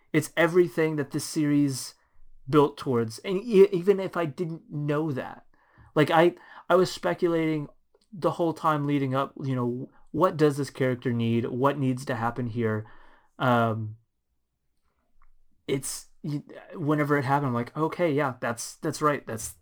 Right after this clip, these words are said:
that was the thing." Um, it, it, my, my issues are, are able to fall away easily enough for me to just get, like, wrapped up in, in the emotion and in the movie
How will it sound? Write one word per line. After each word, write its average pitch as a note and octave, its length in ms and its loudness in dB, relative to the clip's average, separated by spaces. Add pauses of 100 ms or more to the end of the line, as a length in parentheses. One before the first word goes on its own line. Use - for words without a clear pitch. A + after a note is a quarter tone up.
that B2 200 -4
was B2 200 -2
the C3+ 120 -4
thing." C3 360 -2 (600)
Um, B2 420 2 (720)
it, F3+ 520 -6
it, - 0 -
my, F3+ 460 0
my E3 200 4
issues D#3+ 680 2 (800)
are, D#3 400 2 (920)
are D#3+ 280 6 (180)
able E3 520 6
to - 260 -2
fall C#3+ 540 6
away A#2+ 640 4
easily C#3+ 480 4
enough C3 360 0
for C#3 100 -2
me B2+ 200 -2
to C3+ 100 -2
just A#2+ 260 -4
get, B2+ 180 -2
like, A#2 240 -4
wrapped B2 440 0
up A#2 300 -2
in, B2+ 280 -2
in C3+ 140 -2
the C3 120 0
emotion B2 460 0
and C#3 200 -6
in C3 140 -2
the B2+ 60 -2
movie A#2+ 400 0